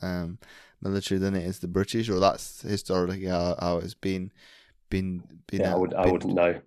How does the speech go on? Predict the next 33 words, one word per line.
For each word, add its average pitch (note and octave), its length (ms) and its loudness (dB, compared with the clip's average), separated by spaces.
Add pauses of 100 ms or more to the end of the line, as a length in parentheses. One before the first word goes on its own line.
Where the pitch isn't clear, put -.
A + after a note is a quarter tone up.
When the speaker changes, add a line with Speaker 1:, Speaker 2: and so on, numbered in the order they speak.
(140)
Speaker 2:
I C#3+ 40 -2
wouldn't F#2 260 0
know, F2 200 -4 (140)
but - 240 -4 (320)
we'll A2 100 6
go A#2 180 10
with G2+ 120 6
you, G2 120 8
to - 120 -2
your G#2+ 100 6
Speaker 1:
We'll F#2+ 60 4
Speaker 2:
take G2 160 4
Speaker 1:
go A2 100 8
Speaker 2:
on G#2+ 60 8
Speaker 1:
with G#2+ 120 6
Speaker 2:
it. C#3+ 60 4
Speaker 1:
well, F#2 460 8
my, G2+ 160 0
Speaker 2:
Yeah. A2+ 200 8
Speaker 1:
my G2+ 100 4
dad's, F#2+ 380 2
uh, - 320 -6
U E2 220 2
S D#2+ 200 0
military, F2 480 2
Speaker 2:
Yes, - 220 2 (120)
Speaker 1:
but A#2 80 -4
Speaker 2:
yeah. G2 80 -2 (1000)
Speaker 1:
it's, - 380 4
that's G2+ 240 8
probably G2+ 280 4
the F#2+ 60 2
historic G2 760 4